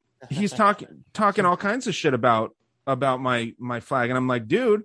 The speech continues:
Speaker 1: you don't even, like, you don't know anything about me and anything like that." And I had to fucking, like, yell at this dude, you
Speaker 2: Was
Speaker 1: know,
Speaker 2: this,
Speaker 1: and I'm
Speaker 2: like, in a
Speaker 1: always
Speaker 2: parking lot at, like, the fucking Kroger or something? Like
Speaker 1: Yeah, at a grocery store, man. Like, I just parked there, and it's like, this dude has the nerve. I was sitting in my truck 'cause I was actually working,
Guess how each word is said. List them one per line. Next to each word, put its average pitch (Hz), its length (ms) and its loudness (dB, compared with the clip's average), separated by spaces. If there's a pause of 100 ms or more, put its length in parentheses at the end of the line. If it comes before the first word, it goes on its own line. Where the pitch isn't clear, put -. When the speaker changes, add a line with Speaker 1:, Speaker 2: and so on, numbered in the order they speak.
(600)
Speaker 1:
you 165 100 0
don't 254 140 4
even, 196 240 -2
like, 135 200 -4
you 185 60 -6
don't 185 140 -2
know 147 120 -2
anything 165 360 -4
about 123 320 -2
me 151 300 -4 (120)
and 139 140 -2
anything 143 400 0
like 131 200 0
that." 139 260 2
And 127 100 -2
I 143 160 2
had 220 220 0
to 123 40 -8
fucking, 131 360 -2
like, 104 180 -6
yell 131 280 0
at 165 100 -4
this - 240 -10
dude, 92 240 -10
you 120 80 -2
Speaker 2:
Was - 0 -
Speaker 1:
know, 127 80 2
Speaker 2:
this, 131 100 -2
Speaker 1:
and 156 80 0
I'm 170 60 2
Speaker 2:
like, 160 80 4
in 156 60 4
a - 20 4
Speaker 1:
always 135 160 -4
Speaker 2:
parking 147 400 -2
lot 151 240 0
at, 131 100 -6
like, 123 180 -6
the 117 160 -8
fucking 123 360 -10
Kroger 139 480 -6
or 165 40 -8
something? 170 420 -10
Like 120 260 -10
Speaker 1:
Yeah, 233 340 6
at 160 80 6
a 165 60 4
grocery 220 400 2
store, 156 240 0
man. 143 240 0
Like, 160 120 0
I 151 100 2
just 143 200 -6
parked 165 260 0
there, 180 200 0
and 165 100 -2
it's 151 140 -6
like, 160 120 -2
this 165 160 -6
dude 185 160 0
has 165 220 0
the 147 100 -8
nerve. 170 220 0
I 143 80 0
was 131 160 -6
sitting 208 220 0
in 196 100 -2
my 156 140 0
truck 143 320 0
'cause 139 140 -4
I 135 60 0
was 131 140 -2
actually 127 260 -6
working, 117 520 -2